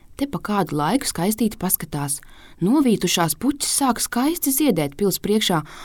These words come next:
un tālumā brauc precinieki, ka dimdi vien.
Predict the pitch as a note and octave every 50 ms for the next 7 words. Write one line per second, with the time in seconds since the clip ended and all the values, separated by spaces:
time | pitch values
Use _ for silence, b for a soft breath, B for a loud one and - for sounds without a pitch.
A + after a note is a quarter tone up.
0 | B B B - E3+ D#3+ - A3 A#3 A#3+ A#3 A3 G#3 G3+ G3 F#3+ F3 E3+ F#3+ G3
1 | G3 F3 - - - F#3 F#3+ G#3 - - - F3 F3 E3 E3 - - - D#3+ D3
2 | C#3+ D3+ G3 B3 C#4+ D4 C#4+ C4+ B3+ A#3+ A3 G3+ A3 G#3+ F#3+ E3 D3 C#3+